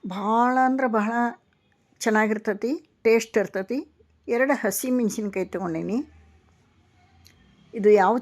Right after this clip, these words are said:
ಚಟ್ನಿ ಅಂದ್ರೆ ಚೌಳಿಕಾಯಿ ಚಟ್ನಿ. ಎರಡು ಹಸಿ ಮೆಣಸಿನ್ಕಾಯಿ ಮೇಲೆಲ್ಲ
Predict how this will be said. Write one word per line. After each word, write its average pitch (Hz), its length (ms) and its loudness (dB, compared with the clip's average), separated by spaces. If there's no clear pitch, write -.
ಚಟ್ನಿ 220 360 -2
ಅಂದ್ರೆ 214 200 0
ಚೌಳಿಕಾಯಿ 196 520 2
ಚಟ್ನಿ. - 320 -8
ಎರಡು 247 340 0
ಹಸಿ 247 300 -2
ಮೆಣಸಿನ್ಕಾಯಿ 226 600 -2
ಮೇಲೆಲ್ಲ 220 420 0